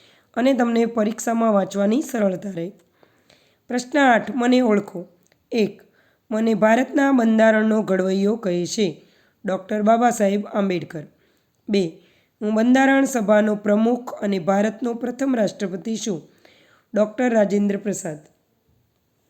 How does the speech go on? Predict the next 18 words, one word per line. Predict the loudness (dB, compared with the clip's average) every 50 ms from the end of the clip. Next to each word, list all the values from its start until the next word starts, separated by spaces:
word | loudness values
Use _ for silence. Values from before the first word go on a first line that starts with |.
| _ _ _ _ _ _ _ _ _ _ _ _ _ _ _ _ _ _ _ _ -6
આ | -2
બંને | 0 2 2 4 2
most | 2 2 0 0 0 -2 -2
આઈ | 0 0
એમ | 0 -2 -2
પી | -2 -2
છે, | -2 0 0 0 0 -2 -4 -8 -20 _ _ _ _ -4
વાંચી | -2 -2 -2 -2 -4 -6
લેજો. | -6 -6 -6 -8 -10 -14 -16 _ _ _ _ _ _ _ _ _ _ _ _ _ _ _ _ _ _ _ _ _ _ _ _ _ -20 -20 -20 _ _ _ _ _ _ _ _ -4
ત્રણ, | 0 2 2 2 2
બંધારણની | 2 0 2 4 4 4 4 4 4 4 4 2 2
શરૂઆત | 0 0 0 0 2 4 4 4 4 2
મારાથી | 2 2 4 4 4 2 0 -2 -6 -4
થાય | -2 -2 -2 -2 -2 -4
છે, | -4 -4 -4 -4
તો | -4 -8 -12 -12
આમુખથી. | -12 -10 -6 -4 -2 0 0 -2 -4 -4 -10 -12 -12 -12 -12 -14 _ _ _ _ _ _ _ _ _ _ _ _ _ _ -6
ચાર, | -2 0 2 2 0